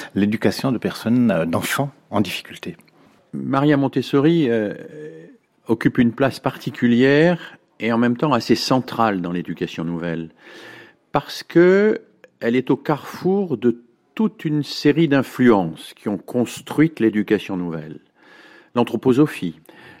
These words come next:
Speaker 2: la théosophie, elle est théosophe à l'origine, Maria Montessori.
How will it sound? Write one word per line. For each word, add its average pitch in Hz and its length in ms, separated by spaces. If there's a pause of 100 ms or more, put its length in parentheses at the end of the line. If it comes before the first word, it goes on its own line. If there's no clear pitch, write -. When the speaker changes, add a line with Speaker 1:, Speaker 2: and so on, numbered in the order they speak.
Speaker 2:
la 101 100
théosophie, 120 640 (1300)
elle 131 120
est 160 140
théosophe 123 680 (280)
à 101 120
l'origine, 87 480
Maria 87 320
Montessori. 85 720